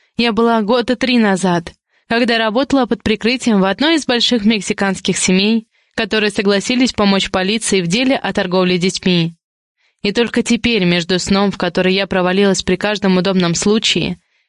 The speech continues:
и объятиями с унитазом после каждой съеденной ложки, я поняла, что раз за разом Майя Каннингем —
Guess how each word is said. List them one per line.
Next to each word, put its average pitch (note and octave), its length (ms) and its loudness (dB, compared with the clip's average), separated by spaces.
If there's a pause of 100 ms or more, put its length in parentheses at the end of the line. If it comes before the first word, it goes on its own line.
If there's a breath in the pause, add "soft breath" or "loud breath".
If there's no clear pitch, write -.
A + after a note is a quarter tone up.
и B3 80 0
объятиями B3 580 0
с G3+ 140 0
унитазом G#3 540 0
после F#3 280 -4
каждой G3 380 -2
съеденной F#3 500 0
ложки, G3 500 0 (420)
я G#3+ 120 0
поняла, G3 520 2 (340)
что B3+ 240 0
раз D4+ 180 0
за A3 160 2
разом G#3+ 300 2
Майя G3+ 260 2
Каннингем — F3+ 720 0